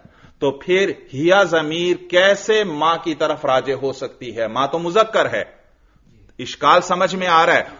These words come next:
तो याद रखना कि ये मां से मुराद है हाल। किसकी बात चल रही है? हाल वो चीज है। और याद रखना, हाल अरबी में मुजक्कर भी इस्तेमाल होता है, मुअन्नस भी इस्तेमाल होता है,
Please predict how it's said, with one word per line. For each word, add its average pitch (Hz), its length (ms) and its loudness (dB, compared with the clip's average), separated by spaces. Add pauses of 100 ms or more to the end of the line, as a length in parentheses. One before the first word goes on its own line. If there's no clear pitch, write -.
तो 139 80 -4
याद 147 380 2
रखना 113 460 -4 (300)
कि 156 80 -2 (160)
ये 165 100 2
मां 147 480 4
से 170 240 -6
मुराद 139 600 2
है 147 280 -2
हाल। 127 640 -2
किसकी 175 260 -4
बात 170 280 0
चल 170 140 0
रही 143 220 -6
है? 101 180 -8 (420)
हाल 185 580 6
वो 202 220 2
चीज 175 460 -4
है। 101 200 -10 (320)
और 143 140 0
याद 165 240 4
रखना, 185 320 0
हाल 175 500 6
अरबी 151 460 2
में 175 160 -6
मुजक्कर 147 680 -2
भी 180 220 -6
इस्तेमाल 185 580 0
होता 196 380 -2
है, 202 320 2
मुअन्नस 165 600 -6
भी 180 160 -6
इस्तेमाल 151 600 -4
होता 123 380 -4
है, 104 160 -4